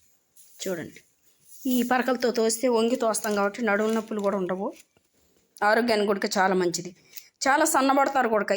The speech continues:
ఈ పరకలు తీసుకొని, ఇల్లంతా తోసుకొని, మళ్ళీ బయట కసువులు తోసుకొని, ఎన్ని చేసినామంటే మాకు బయట పరక వేరే ఉంటుంది. దో-, చూడండి, ఇంట్లో వేరే ఉంటాయి.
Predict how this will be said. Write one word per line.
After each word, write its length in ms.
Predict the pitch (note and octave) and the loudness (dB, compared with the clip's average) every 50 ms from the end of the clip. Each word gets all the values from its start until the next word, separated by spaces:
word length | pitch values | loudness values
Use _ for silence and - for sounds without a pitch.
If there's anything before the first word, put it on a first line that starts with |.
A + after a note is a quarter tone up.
| A3 | -2
ఈ 20 | G3+ - | -2 0
పరకలు 280 | A3 G#3+ G#3+ A#3 A3 A3+ A3 | 0 0 2 0 0 0 -2
తీసుకొని, 280 | G#3+ G#3 - G#3+ G#3 G#3+ G#3 | -4 -2 -2 0 0 0 0
ఇల్లంతా 320 | A3 A3 G#3+ G#3+ G#3 A#3 F#3+ | 0 0 0 0 -2 -2 -2
తోసుకొని, 560 | G#3 F#3+ F#3+ F#3+ - - - G3 F3+ F#3 F#3 F#3 - _ - _ _ _ _ _ A3+ | 0 0 -2 -2 -4 -6 -6 -6 -4 -4 -6 -8 -10 _ -20 _ _ _ _ _ -2
మళ్ళీ 180 | A3 A3+ G#3+ G3 | 0 0 2 2
బయట 160 | G#3 A3+ A3+ - - | 2 0 0 0 -2
కసువులు 320 | G#3+ G#3 - A3 G#3+ G#3+ G#3 | -2 -2 0 -2 -2 -2 -2
తోసుకొని, 300 | F#3+ F#3+ - - G3 G3+ F#3+ | -2 -2 -2 -2 -2 0 0
ఎన్ని 140 | G3+ G#3 G3+ G3 | 0 -2 -2 -2
చేసినామంటే 460 | G3 F#3+ F#3+ - G3 F#3+ F#3+ G3 C4 - - - _ _ _ _ _ _ _ _ _ _ C4 | -4 -4 -4 -4 -6 -6 -6 -8 -10 -12 -14 -18 _ _ _ _ _ _ _ _ _ _ -10
మాకు 140 | B3 A#3 G3+ A3+ | -8 -6 -4 -2
బయట 180 | B3 C4 C4+ C4+ - | -2 -2 -2 -2 -2
పరక 200 | B3+ A3 A#3+ - B3+ | -2 -2 -2 0 0
వేరే 220 | A3+ F#3+ F#3+ F#3+ F3+ F3 | 0 2 2 2 0 -2
ఉంటుంది. 260 | F#3 F3 D#3+ E3+ E3+ E3 | -2 -4 -8 -10 -10 -8
దో-, 220 | F3 F3 E3 E3+ - | -6 -6 -6 -6 -8
చూడండి, 340 | F3+ E3+ F3+ E3 D#3 - - - _ _ _ _ _ _ _ _ _ _ _ _ _ _ _ _ _ - | -8 -8 -8 -8 -10 -12 -16 -20 _ _ _ _ _ _ _ _ _ _ _ _ _ _ _ _ _ -4
ఇంట్లో 220 | B3+ B3 C4 D4+ D#4+ C#4+ A3 | -4 -2 0 0 0 2 2
వేరే 180 | G3+ F#3 F3+ | 4 4 2
ఉంటాయి. 320 | E3+ D#3 D#3 - F3 F3 | 2 -2 -4 -8 -12 -16